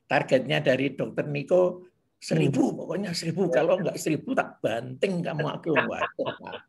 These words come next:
Speaker 1: ngeri saya.
Speaker 2: <laughs>
Speaker 1: Jadi sesi satu itu membuat file PowerPoint karena ada seratus delapan belas,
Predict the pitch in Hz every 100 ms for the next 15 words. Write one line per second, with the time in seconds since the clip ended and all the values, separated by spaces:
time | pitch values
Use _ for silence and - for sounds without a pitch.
0 | _ - - 170 175 170 147 - - 123
1 | - 101 - - - - - - - -
2 | 185 151 147 156 - - 113 170 - _
3 | _ _ 135 139 170 143 143 135 127 113
4 | 143 165 202 190 156 139 120 120 - -
5 | _ _ _ 135 139 131 123 120 113 127
6 | 151 175 175 123 113 123 117 110 120 117
7 | 117 113 113 117 117 135 175 170